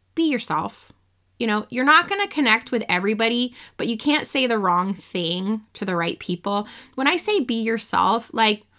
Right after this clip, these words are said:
don't be afraid to be imperfect. Don't be afraid to say, "I'm nervous right now because, you know, I really think highly of you." Like, don't be afraid to, <laughs> like, I have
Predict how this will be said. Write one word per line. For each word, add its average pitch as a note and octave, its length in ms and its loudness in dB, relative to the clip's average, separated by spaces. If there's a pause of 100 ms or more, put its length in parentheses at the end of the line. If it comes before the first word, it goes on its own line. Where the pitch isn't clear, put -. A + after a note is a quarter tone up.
(320)
don't C#4 220 0
be G4+ 140 -2
afraid G#3+ 480 0
to - 120 -2
be E3 400 -2
imperfect. - 540 -6
Don't C#4 220 0
be F#4 140 0
afraid G#3+ 540 0
to G3+ 120 0
say, F3 420 0 (100)
"I'm C#4 200 2
nervous A#3 480 0
right E3+ 240 -2
now D3 260 0
because, G#3 440 -4 (280)
you A#3 120 2
know, G#3 260 2 (180)
I A3+ 100 6
really A#3+ 280 2
think A3+ 220 -2
highly F#3+ 380 -2
of E3 140 -2
you." - 280 -6 (280)
Like, A#3+ 300 -2 (100)
don't D4 240 2
be F4 140 4
afraid G3+ 840 0
to, F#3+ 260 2 (280)
<laughs> - 300 -18
like, E3+ 140 -8
I F3+ 60 -4
have G3 260 -4